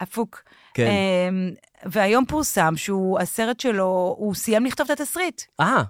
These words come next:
Speaker 2: מזל
Speaker 1: ואני לא
Speaker 2: טוב.
Speaker 1: ידעתי שהוא אשכרה כותב. התסריט שלו ייקרא, הסרט ייקרא,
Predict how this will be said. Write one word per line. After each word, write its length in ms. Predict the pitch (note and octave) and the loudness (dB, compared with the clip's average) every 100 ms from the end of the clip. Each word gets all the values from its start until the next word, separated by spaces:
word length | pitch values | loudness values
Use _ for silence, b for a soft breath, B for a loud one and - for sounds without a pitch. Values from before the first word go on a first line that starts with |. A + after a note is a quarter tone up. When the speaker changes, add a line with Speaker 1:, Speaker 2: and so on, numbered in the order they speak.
| - | -2
Speaker 2:
מזל 200 | A2 G2 | 0 2
Speaker 1:
ואני 100 | D#3 | 4
לא 60 | F#4 | 4
Speaker 2:
טוב. 140 | A#4+ | 4
Speaker 1:
ידעתי 240 | - A3 G#3+ | 4 2 -2
שהוא 420 | - G#3 F#3+ F#3+ F#3+ | -4 -2 -2 0 -2
אשכרה 260 | - F#3+ | -2 -4
כותב. 280 | F#3 F#3 B3 C4 B B | -4 -2 -2 -2 B B
התסריט 440 | G3 G3+ - C#4 E4+ | -6 -6 -4 -4 -2
שלו 200 | D4 A#3 | 0 0
ייקרא, 300 | G3+ G3+ G#3+ | 0 -2 0
הסרט 500 | F#3 - D4 C4+ - | -2 0 0 0 -4
ייקרא, 300 | F#3 F#3 | -2 0